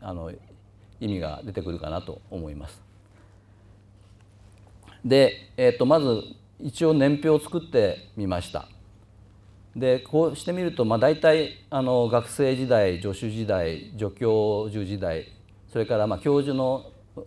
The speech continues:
あの、時代を二つに分けて、若手と熟年というふうにしてますけども、大体こんな感じで、えー、分けて話をしていけば、えー、それぞれのステージで、えー、どんなことをやって何を考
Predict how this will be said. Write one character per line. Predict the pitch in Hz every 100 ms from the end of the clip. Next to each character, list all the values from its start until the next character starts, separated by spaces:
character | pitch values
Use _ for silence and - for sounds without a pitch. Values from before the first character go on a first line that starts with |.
| -
あ | 160 -
の、 | 120
時 | 113
代 | 113 113 113
を | 107
二 | - 120
つ | 120
に | 110
分 | 87
け | 85 80
て、 |
若 | 85 92 98 98
手 | 101
と | 104 95 117
熟 | 95 101 104
年 | 101 95
と | 95 87 - - - - - -
い | 113
う |
ふ | 101
う |
に | 101
し | 82
て | 101
ま | 90
す | 85
け | 104
ど | 85
も、 | 90 80
大 | 113 131
体 | 143 135
こ | 139
ん | 135
な | 131
感 | 135 131
じ | 127 123
で、 | 127 120 - - _ _ _
え | 110 101 98 95 92 87 87
ー、 |
分 | 107 113
け | 107
て | 92 76
話 | - 101 101 123
を | 95
し | -
て |
い | 95
け | 110
ば、 | 117 92 82 - - _ _
え | 85
ー、 | 82
そ | 113
れ | 101
ぞ | 104
れ | 90
の | 85
ス | 78 -
テ | 113 98
ー |
ジ | 85
で、 | 82 95 92 - - - -
え | - - - 90
ー、 | 101 151 117 -
ど | 110
ん | 98
な |
こ | 92
と | 87
を | 92
や | 80
っ | -
て | 82
何 | 95 98
を | 85
考 | 82